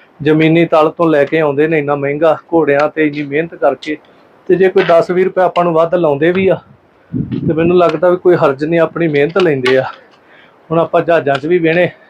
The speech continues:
ਜਿਹੜੀ ਚੀਜ਼ ਆਪਾਂ ਨੂੰ ਥੱਲੇ ਪੰਜਾਹ ਦੀ ਹੁੰਦੀ ਉੱਥੇ ਪੰਜ ਸੌ ਦੀ ਮਿਲ ਰਹੀ ਹੁੰਦੀ ਉੱਪਰ, ਤੇ ਉਹ ਵੀ ਕਹਿੰਦੇ ਵੀ ਅਸੀਂ ਜਹਾਜ਼ 'ਚ ਚੁੱਕ ਕੇ ਲੈ ਕੇ ਆਏ ਆ ਤਾਂ ਮਹਿੰਗੀ ਆ।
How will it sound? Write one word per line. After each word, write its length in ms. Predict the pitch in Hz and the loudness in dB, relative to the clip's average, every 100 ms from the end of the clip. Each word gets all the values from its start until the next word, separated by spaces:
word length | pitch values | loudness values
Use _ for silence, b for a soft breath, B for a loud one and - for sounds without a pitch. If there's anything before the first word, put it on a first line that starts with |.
| _ _ _ _ b b - | _ _ _ _ b b -2
ਜਿਹੜੀ 280 | 156 180 | 2 2
ਚੀਜ਼ 180 | 170 156 | 2 2
ਆਪਾਂ 220 | 151 151 | 0 0
ਨੂੰ 100 | 156 147 | -2 0
ਥੱਲੇ 260 | 143 147 | 0 0
ਪੰਜਾਹ 320 | 147 151 151 170 | 0 0 0 0
ਦੀ 120 | 180 | 0
ਹੁੰਦੀ 180 | 147 147 | 0 0
ਉੱਥੇ 180 | 143 156 | 0 -2
ਪੰਜ 220 | 147 143 | -4 -4
ਸੌ 180 | - 160 | -2 -2
ਦੀ 80 | |
ਮਿਲ 220 | 175 160 143 | -2 -4 -2
ਰਹੀ 140 | 151 | -4
ਹੁੰਦੀ 260 | 151 139 147 | -6 -6 -6
ਉੱਪਰ, 260 | - 139 131 - _ B B B - | -4 -6 -6 -16 _ B B B -2
ਤੇ 60 | |
ਉਹ 80 | 165 | 0
ਵੀ 100 | 175 | 2
ਕਹਿੰਦੇ 280 | 170 156 165 | 0 0 0
ਵੀ 120 | 160 | 0
ਅਸੀਂ 120 | 151 | 0
ਜਹਾਜ਼ 300 | 151 151 139 | 0 0 -2
'ਚ 60 | 131 | -6
ਚੁੱਕ 180 | 147 - | -6 -2
ਕੇ 80 | |
ਲੈ 140 | 156 160 | 0 0
ਕੇ 160 | 160 | 0
ਆਏ 200 | 165 156 | 0 0
ਆ 60 | 160 - - _ _ b b b _ - | -2 -6 -16 _ _ b b b _ -2
ਤਾਂ 140 | 139 | -2
ਮਹਿੰਗੀ 380 | 147 143 156 | 0 -2 0
ਆ। 60 | 175 | 0